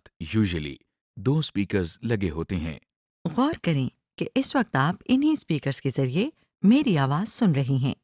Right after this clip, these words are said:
Speaker 1: स्पीकर्स में Yamaha फ़ाइव पॉइंट वन और Logitech ज़ेड सिक्स फ़ोर्टी और दूसरे काफी मशहूर हैं।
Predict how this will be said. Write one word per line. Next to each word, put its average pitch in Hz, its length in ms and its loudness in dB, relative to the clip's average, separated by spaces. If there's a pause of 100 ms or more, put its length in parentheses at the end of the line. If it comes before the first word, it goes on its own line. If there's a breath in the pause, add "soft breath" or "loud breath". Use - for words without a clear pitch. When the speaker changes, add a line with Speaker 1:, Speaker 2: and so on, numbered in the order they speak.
(460)
Speaker 1:
स्पीकर्स 160 540 0
में 165 180 4
Yamaha 120 440 0
फ़ाइव 90 320 -4
पॉइंट 90 280 -2
वन 62 320 -8 (360)
और 69 320 -4 (380)
Logitech 92 640 -2 (440)
ज़ेड 78 400 -4 (240)
सिक्स - 340 -4
फ़ोर्टी 80 480 -6 (400)
और 160 160 0
दूसरे 95 640 -4 (360)
काफी 147 320 -2
मशहूर 107 440 0
हैं। 80 280 -6